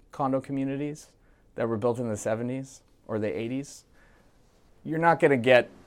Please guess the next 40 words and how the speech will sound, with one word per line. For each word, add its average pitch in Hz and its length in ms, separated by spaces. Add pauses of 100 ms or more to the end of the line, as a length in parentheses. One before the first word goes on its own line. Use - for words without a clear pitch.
(320)
the 135 140
same 120 500
construction. 101 760
It's 98 200
two 127 140
thousand 107 400
and 92 120
twenty 95 320
now. 73 280 (420)
So 123 200
they're 135 160
gonna 151 220
rebuild 117 460
it 107 120
up 104 180
to 113 100
similar 98 460
construction 92 720
from 95 240
when 101 160
it 78 100
was 101 180
originally 98 520
built. - 320 (400)
You 90 100
know, 90 80
the, 101 160 (140)
the - 80
framing's 120 500
gonna 104 180
be 98 300 (300)
the 104 80
same 101 380
if, - 180 (100)
you 98 160
know, 87 160 (140)
if 98 280
it's 92 280
a, 98 240
uh, 95 200